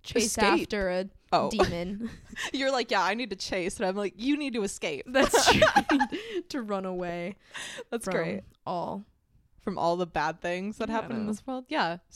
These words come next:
Speaker 1: I
Speaker 2: So.
Speaker 1: got little legs, though. She's got those long legs.
Speaker 2: Yeah, no, you're, you're a shorty.
Speaker 1: I
Speaker 2: How tall
Speaker 1: Yeah.
Speaker 2: are you?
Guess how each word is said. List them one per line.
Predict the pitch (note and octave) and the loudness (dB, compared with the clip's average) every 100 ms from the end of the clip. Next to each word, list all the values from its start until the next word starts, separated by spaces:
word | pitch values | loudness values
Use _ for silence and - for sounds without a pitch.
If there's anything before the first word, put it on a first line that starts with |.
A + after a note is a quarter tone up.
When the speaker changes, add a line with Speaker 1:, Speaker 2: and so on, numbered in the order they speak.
| - | -2
Speaker 1:
I | D#4+ | 2
Speaker 2:
So. | |
Speaker 1:
got | C5 C4 | 2 2
little | D4 F4+ C4 | 2 2 2
legs, | A3 C#4 A#3+ | 0 0 -2
though. | G#3 F3+ | -4 -2
She's | G#3 - E4 | -4 -8 -6
got | A#4+ A4 | -6 -2
those | C#4 G#3+ | -2 -2
long | G#3+ A3+ A3 A3 | -2 -2 -2 -4
legs. | A#3+ F#3+ F#3+ | -4 -4 -4
Speaker 2:
Yeah, | F#3 D#3+ | -4 -2
no, | D3+ | -4
you're, | D#3 F3 E3+ C#3 _ - | -4 -4 -4 -8 _ -6
you're | B3+ | -2
a | F#3 | -2
shorty. | - - - F#3 F#3+ | -4 -6 -8 -10 -10
Speaker 1:
I | B3 C#4 B3+ B3 - - _ _ _ _ | -8 -6 -6 -8 -14 -20 _ _ _ _
Speaker 2:
How | - | -6
tall | F4 F4+ F4+ | -2 -2 -2
Speaker 1:
Yeah. | |
Speaker 2:
are | F4+ | -2
you? | F#4 | -6